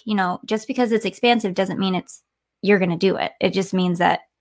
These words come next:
it's a, it's something you know you should do, but, you know, you're still afraid. So any limiting belief that you have, any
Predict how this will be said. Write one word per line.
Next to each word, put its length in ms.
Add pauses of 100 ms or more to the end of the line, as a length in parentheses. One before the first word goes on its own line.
(140)
it's 220
a, 180
it's 140
something 240
you 80
know 100
you 160
should 220
do, 180
but, 220
you 60
know, 120
you're 160
still 200
afraid. 320 (440)
So 320
any 380
limiting 560
belief 400
that 60
you 160
have, 300
any 220